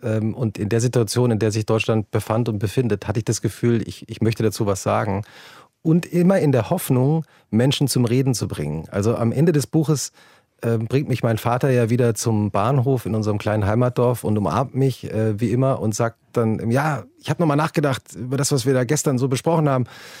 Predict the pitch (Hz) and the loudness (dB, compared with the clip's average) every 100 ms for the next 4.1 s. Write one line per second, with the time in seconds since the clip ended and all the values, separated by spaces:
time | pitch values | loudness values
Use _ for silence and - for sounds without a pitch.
0 | - - 110 123 120 117 104 _ _ _ | -20 -6 0 2 2 2 -2 _ _ _
1 | _ _ - - - 139 160 - 208 170 | _ _ -14 -4 2 2 2 2 2 2
2 | 143 120 110 110 107 110 113 113 - 151 | 2 2 2 2 2 2 2 2 0 0
3 | 156 - 143 143 156 147 131 151 147 139 | 0 0 2 2 2 2 2 2 2 0